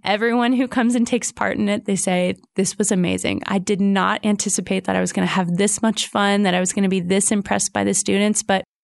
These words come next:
really, our belief is if you set a high standard, if you create an environment where students feel like,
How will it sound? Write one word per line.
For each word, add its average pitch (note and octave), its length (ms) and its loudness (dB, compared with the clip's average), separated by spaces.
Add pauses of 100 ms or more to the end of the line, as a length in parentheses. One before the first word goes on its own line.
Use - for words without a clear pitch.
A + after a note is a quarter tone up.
(140)
really, A#3+ 380 0
our B3 100 0
belief A3 480 0
is A3 420 0 (200)
if - 180 -2
you G#3 80 2
set G3+ 320 0
a A3 60 2
high G#3+ 240 0
standard, G3+ 760 0
if F#3+ 180 -2
you F#3+ 80 2
create F#3+ 460 0
an A3 140 2
environment G3 640 2
where F3+ 100 2
students F#3 460 0
feel F#3+ 500 0
like, F3+ 400 0